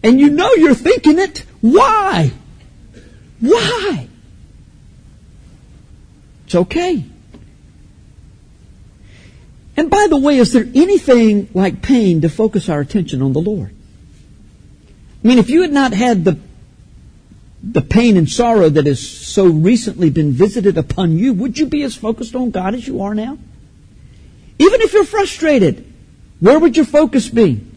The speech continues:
if it weren't for the pain? It may be that you're in Psalm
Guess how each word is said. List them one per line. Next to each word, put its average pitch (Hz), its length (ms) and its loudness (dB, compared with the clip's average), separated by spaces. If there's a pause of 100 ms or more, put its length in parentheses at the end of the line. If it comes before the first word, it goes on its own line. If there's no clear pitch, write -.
(500)
if 214 140 -4
it 226 100 -4
weren't 240 400 -4 (800)
for 185 100 -2
the 180 120 2
pain? 247 640 -4 (320)
It 240 140 -6
may 285 180 4
be 277 200 4
that 240 160 0
you're 247 240 2
in 202 360 0 (680)
Psalm 233 640 -2